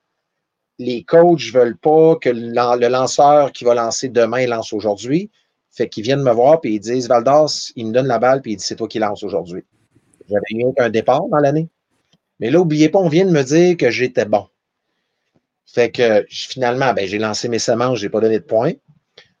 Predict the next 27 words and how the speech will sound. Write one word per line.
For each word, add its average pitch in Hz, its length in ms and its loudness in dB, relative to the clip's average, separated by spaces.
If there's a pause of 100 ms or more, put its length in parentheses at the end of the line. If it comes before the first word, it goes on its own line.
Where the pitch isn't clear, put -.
(160)
On 147 200 0
a 147 60 2
perdu 139 320 0
le 147 60 2
match 123 280 0
deux, 139 200 2
j'ai 113 140 -2
lancé 113 300 -4
le 117 80 -4
match 113 240 -4
trois, 117 580 2
on 98 160 -12
a 101 60 -2
gagné. 131 560 0
On 147 60 0
a - 20 -6
perdu 113 380 -6
le 107 80 -10
quatre, - 280 0
on 110 160 -2
a 117 120 0
gagné 117 160 -4
le 107 60 -6
cinq. 113 260 -4 (1080)
Fait 123 100 -6
qu'après 120 240 0
ça, 151 140 -2